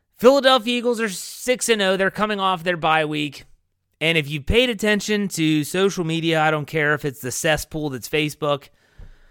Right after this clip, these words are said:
the degenerates on Twitter, which I'm one of, Instagram, I'm sure TikTok, I don't have TikTok, but I'm sure TikTok is, is talking about it as well. And that's just how bad the Steelers are and how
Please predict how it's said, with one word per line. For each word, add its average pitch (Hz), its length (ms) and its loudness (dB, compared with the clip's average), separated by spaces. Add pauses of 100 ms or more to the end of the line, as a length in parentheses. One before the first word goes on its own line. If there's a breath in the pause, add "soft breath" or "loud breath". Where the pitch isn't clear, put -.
(160 soft breath)
the 143 80 -4
degenerates 156 640 2
on 147 160 -2
Twitter, 143 280 -4
which 131 160 -6
I'm 113 180 -4
one 120 180 -2
of, 117 340 -2 (720 soft breath)
Instagram, 180 1040 2 (180)
I'm 156 140 0
sure 208 240 0
TikTok, 147 540 -2
I 139 60 2
don't 139 120 0
have 139 200 -2
TikTok, 135 440 -4
but 135 100 -4
I'm 123 120 -4
sure 151 200 -2
TikTok 135 560 -4
is, 127 200 -8
is 123 280 -10
talking 135 400 -2
about 127 200 -2
it 120 80 -6
as 110 140 -6
well. 113 280 -2
And 117 100 -6
that's 131 140 -2
just 143 220 -6 (240 loud breath)
how 151 180 2
bad 165 380 6
the 170 60 -4
Steelers 151 640 -2
are 135 360 -2
and 120 140 -6
how 120 220 -6